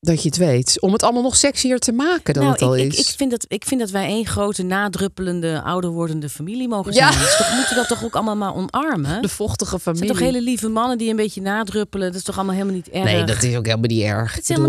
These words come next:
Speaker 1: bedoel,
Speaker 2: niet
Speaker 1: eh, als
Speaker 2: erg.
Speaker 1: je maar regelmatig, eh, hygiëne
Speaker 2: Als je gewoon een
Speaker 1: toepast.
Speaker 2: schone slip aantrekt,
Speaker 1: Ja,
Speaker 2: dan kan je toch
Speaker 1: precies.
Speaker 2: ook hartstikke aantrekkelijk zijn?
Speaker 1: Ja, dan druppel je even na en dan
Speaker 2: Ja,
Speaker 1: doe je
Speaker 2: joh,
Speaker 1: een
Speaker 2: dan
Speaker 1: schone
Speaker 2: druppel je
Speaker 1: slip
Speaker 2: na, doe je
Speaker 1: aan.
Speaker 2: een schone onderbroek aan.
Speaker 1: Ja.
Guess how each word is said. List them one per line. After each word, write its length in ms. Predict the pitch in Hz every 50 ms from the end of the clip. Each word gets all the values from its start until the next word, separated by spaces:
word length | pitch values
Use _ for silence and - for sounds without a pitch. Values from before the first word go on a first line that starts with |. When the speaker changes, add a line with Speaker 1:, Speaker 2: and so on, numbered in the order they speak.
| 135 131
Speaker 1:
bedoel, 60 | 131
Speaker 2:
niet 80 | 123 123
Speaker 1:
eh, 60 | 107
als 140 | 123 - -
Speaker 2:
erg. 80 | 180 147
Speaker 1:
je 40 | 147
maar 120 | 147 151
regelmatig, 720 | 151 151 147 - 160 147 131 131 139 135 - 151 139 -
eh, 60 | 151 143
hygiëne 680 | 143 143 135 - 156 156 151 147 - - 147 135 135 147
Speaker 2:
Als 120 | 151 -
je 140 | - 294 277
gewoon 140 | - - 269
een 60 | 277
Speaker 1:
toepast. 80 | 247
Speaker 2:
schone 300 | - - - 254 247 247
slip 300 | 220 - - 262 269 -
aantrekt, 400 | 233 214 196 180 - - 185 196
Speaker 1:
Ja, 140 | 180 160 156
Speaker 2:
dan 160 | - 196 185
kan 140 | 160 214 208
je 60 | 185
toch 80 | 156 156
Speaker 1:
precies. 160 | 185 220 -
Speaker 2:
ook 60 | 190
hartstikke 340 | 202 208 - - 202 - 185 175
aantrekkelijk 520 | 175 170 - 180 175 - - 165 160 -
zijn? 140 | - 175 175
Speaker 1:
Ja, 240 | 170 147 120 127 -
dan 200 | - 151 151 156
druppel 320 | - 147 160 151 - 156
je 140 | 151 143 143
even 220 | 143 143 - 147 131
na 160 | 131 131 135
en 80 | 139
dan 80 | 139 135
Speaker 2:
Ja, 60 | 131 135
Speaker 1:
doe 80 | 127
je 60 | 127
Speaker 2:
joh, 80 | 131 135
Speaker 1:
een 40 | - -
Speaker 2:
dan 100 | - -
Speaker 1:
schone 120 | - -
Speaker 2:
druppel 160 | - - -
je 40 | -
Speaker 1:
slip 100 | - -
Speaker 2:
na, 60 | 180 -
doe 80 | 175 170
je 40 |
Speaker 1:
aan. 60 | 165 156
Speaker 2:
een 60 | -
schone 280 | - - 143 139 123
onderbroek 380 | 113 127 139 139 - 156 139 -
aan. 60 | 127 117
Speaker 1:
Ja. 180 | 107 107 123